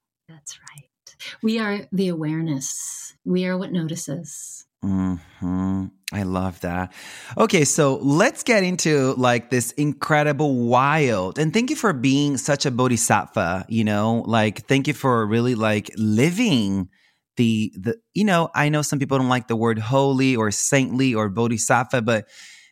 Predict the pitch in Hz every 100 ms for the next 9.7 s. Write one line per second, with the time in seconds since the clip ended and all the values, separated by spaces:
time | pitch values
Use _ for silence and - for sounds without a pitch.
0 | _ _ _ - 143 165 170 165 - 143
1 | 147 160 147 160 - _ _ _ _ -
2 | 156 226 214 190 139 135 117 107 110 104
3 | 101 101 - - - _ _ _ - 123
4 | 120 117 113 113 113 107 - 117 113 113
5 | - _ 101 117 156 202 196 175 131 113
6 | 113 127 117 107 107 117 123 117 113 113
7 | 107 98 107 101 104 - - - _ 131
8 | 123 120 113 - _ _ _ _ _ _
9 | 131 175 233 185 139 117